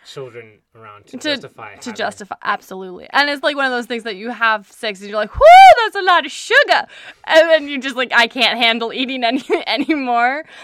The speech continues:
Speaker 2: Uh, but those six are nostalgic and scrumptious. So.
Speaker 1: Anyways, our framing device is that this exhibition. So what I really think is cool is that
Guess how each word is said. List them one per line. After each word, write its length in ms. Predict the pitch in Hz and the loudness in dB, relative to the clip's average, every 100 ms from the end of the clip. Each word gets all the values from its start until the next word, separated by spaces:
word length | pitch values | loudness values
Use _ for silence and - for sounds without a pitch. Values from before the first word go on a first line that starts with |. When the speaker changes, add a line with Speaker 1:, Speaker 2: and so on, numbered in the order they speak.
| 349 _ | -20 _
Speaker 2:
Uh, 340 | - 214 196 - | -4 -2 -2 -6
but 340 | 202 233 214 | -6 -4 -4
those 180 | 262 285 | -6 -8
six 680 | - 415 - - - - - _ - | -4 -2 -2 -6 -20 -20 -20 _ -6
are 200 | 240 220 | -4 -4
nostalgic 760 | 226 - 240 247 226 220 196 | -12 -4 0 0 -2 -8 -8
and 260 | - 196 185 | -8 -8 -10
scrumptious. 720 | - 190 185 - - - - _ _ _ | -16 -16 -16 -18 -20 -20 -20 _ _ _
So. 500 | _ - 190 175 180 175 _ _ _ _ _ _ _ _ 190 | _ -14 -8 -8 -8 -18 _ _ _ _ _ _ _ _ -14
Speaker 1:
Anyways, 400 | 190 143 - _ _ | -12 -14 -18 _ _
our 240 | 214 220 208 | -8 -6 -6
framing 360 | - 131 107 | -10 -16 -16
device 520 | 98 95 90 _ - _ | -20 _ -20 _ -20 _
is 140 | 123 107 | -20 -20
that 220 | 117 117 123 | -20 -20 _
this 240 | 117 - _ | -20 -20 _
exhibition. 600 | 120 - 113 117 - _ _ _ _ | -20 -20 _ -20 -20 _ _ _ _
So 180 | - 151 | -18 -18
what 240 | 131 143 | -14 -16
I 160 | 135 175 | -12 -10
really 380 | 196 175 165 160 | -8 -8 -10 -12
think 320 | _ 156 131 | _ -20 -20
is 180 | 123 - | -20 -20
cool 520 | _ 160 151 131 117 | _ -20 -16 -18 -20
is 220 | 120 113 | -20 -20
that 320 | 113 104 104 | -20 -20 -20